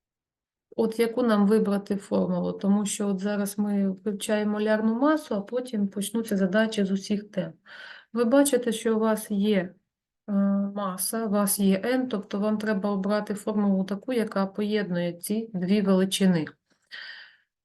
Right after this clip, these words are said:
N дорівнює маса на молярну масу. Дивитесь, що вам треба знайти N,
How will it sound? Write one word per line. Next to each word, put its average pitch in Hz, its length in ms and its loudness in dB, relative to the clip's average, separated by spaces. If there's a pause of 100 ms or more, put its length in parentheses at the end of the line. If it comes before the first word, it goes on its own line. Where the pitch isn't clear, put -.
(360)
N 269 260 4
дорівнює 233 500 2
маса 240 760 -4 (100)
на 208 180 4
молярну 175 600 2
масу. 165 380 -4
Дивитесь, 208 500 2
що 233 200 2
вам 202 180 4
треба 180 320 0
знайти 175 500 -2
N, 277 280 6